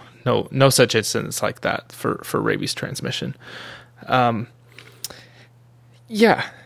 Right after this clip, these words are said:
and, uh, so I got, I, I thought, you know, might as well let people know. Another neighbor in my neighbor, uh, in my neighborhood, he seen this owl,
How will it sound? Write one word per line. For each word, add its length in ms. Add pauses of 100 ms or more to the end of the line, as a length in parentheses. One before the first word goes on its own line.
(280)
and, 400
uh, 380 (2500)
so 560 (880)
I 100
got, 400 (920)
I, 140 (500)
I 80
thought, 380
you 100
know, 200 (640)
might 160
as 120
well 140
let 180
people 260
know. 300
Another 460
neighbor 360
in 80
my 140
neighbor, 360
uh, 220
in 60
my 100
neighborhood, 420 (480)
he 500 (100)
seen 640
this 280
owl, 360